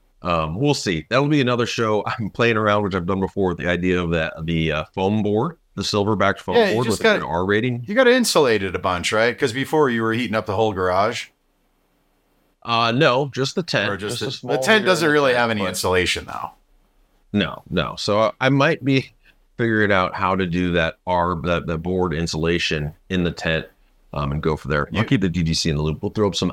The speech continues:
Speaker 1: I G posts, yo.
Speaker 2: Right on.
Speaker 1: Um, but Blue Ridge Mountain Grower, thanks, man. Anybody listening, dude grows dot com. Even if you don't wanna post a question, go use the search bar in the upper right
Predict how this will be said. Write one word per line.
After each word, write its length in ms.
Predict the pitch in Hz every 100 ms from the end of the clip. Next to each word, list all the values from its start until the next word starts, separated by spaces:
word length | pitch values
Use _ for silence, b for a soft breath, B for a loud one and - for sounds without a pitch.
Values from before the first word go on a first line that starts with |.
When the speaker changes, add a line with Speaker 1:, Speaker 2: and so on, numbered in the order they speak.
| -
Speaker 1:
I 180 | 92 92
G 280 | 82 87 85
posts, 460 | - 69 67 -
yo. 320 | 73 67 - - _ -
Speaker 2:
Right 200 | 131 165
on. 240 | 190 - - 98
Speaker 1:
Um, 380 | 90 76 73 85
but 240 | 110 - - 98 -
Blue 200 | 131 180
Ridge 300 | 160 160 113
Mountain 320 | 127 139 131
Grower, 300 | 104 127 113
thanks, 320 | 120 113 110
man. 180 | 107 98
Anybody 320 | 107 131 120
listening, 420 | 110 104 - 92 85
dude 160 | 101
grows 280 | 92 87 82
dot 320 | 95 87 -
com. 480 | - 90 87 87 90
Even 180 | 107 110
if 80 | 101
you 60 |
don't 100 | 101
wanna 140 | 95 87
post 320 | 98 92 80
a 40 |
question, 440 | - 92 92 92 90
go 160 | 110
use 160 | 127 127
the 100 | 120
search 320 | - 120 -
bar 240 | 98 92
in 60 | 90
the 100 | 85
upper 160 | 87 85
right 240 | 90